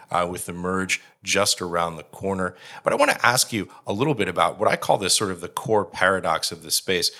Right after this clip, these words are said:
So, you know, you mentioned this, this vision of the future where, uh, Ethereum is, uh, generating tens or even hundreds of millions of dollars,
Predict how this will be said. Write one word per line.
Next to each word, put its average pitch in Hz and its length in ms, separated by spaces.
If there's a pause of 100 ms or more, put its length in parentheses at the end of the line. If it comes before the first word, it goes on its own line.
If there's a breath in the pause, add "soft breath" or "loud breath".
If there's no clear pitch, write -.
(160 loud breath)
So, 127 240 (220 loud breath)
you 117 80
know, 113 60
you 110 180
mentioned 104 440
this, 92 160
this 90 260
vision 101 360
of 87 140
the 82 80
future 101 400
where, 87 300 (220 loud breath)
uh, 90 140
Ethereum 92 560
is, 85 200 (220 loud breath)
uh, 87 300
generating 90 580
tens 90 400
or 87 120
even 82 160
hundreds 92 420
of 85 80
millions 87 300
of 85 80
dollars, 85 400